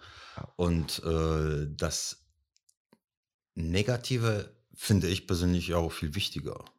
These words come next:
Speaker 1: Das Negative findest du wichtiger?
Speaker 2: Ja, das zu erfahren.
Speaker 1: Ach, das zu
Speaker 2: Negatives
Speaker 1: erfahren. Okay.
Speaker 2: Feedback.
Speaker 1: Okay.
Speaker 2: Ja, jetzt nicht, dass alle negativ sind oder <laughs>
Speaker 1: Okay,
Speaker 2: negativ
Speaker 1: Gott sei Dank.
Speaker 2: fungieren,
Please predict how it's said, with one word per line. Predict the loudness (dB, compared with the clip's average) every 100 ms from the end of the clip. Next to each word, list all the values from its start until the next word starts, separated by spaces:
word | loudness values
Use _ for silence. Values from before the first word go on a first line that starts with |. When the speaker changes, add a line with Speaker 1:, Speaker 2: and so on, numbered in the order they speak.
| _ _ _ _ -14 4
Speaker 1:
Das | 6
Negative | 12 12 12 12 12 10
findest | 10 8 10
du |
wichtiger? | 10 10 6 4
Speaker 2:
Ja, | 4 2 -2 -18 -20 -20 -14
das | -6 -4 -2
zu |
erfahren. | -2 -2 -2 -2 -6 -14 _ _ _ _ _
Speaker 1:
Ach, | 6
das | 8 10
zu |
Speaker 2:
Negatives | 12 12 12 12 12 8
Speaker 1:
erfahren. | 4 2
Okay. | 4 4
Speaker 2:
Feedback. | 4 2 2 0 -8 -8
Speaker 1:
Okay. | -2 -2 -2 -6 6
Speaker 2:
Ja, | 8 8 4
jetzt | 0 0 2
nicht, | 4 4 2 0
dass | 0 0 -4 0
alle | 2 4
negativ | 4 2 0 -2 -4
sind | 0 0
oder | 2 4
<laughs> | 6 6 6 8
Speaker 1:
Okay, | 10 12
Speaker 2:
negativ | 12 12
Speaker 1:
Gott | 10 10
sei | 8 6
Dank. | 8
Speaker 2:
fungieren, | 10 10 10 8 8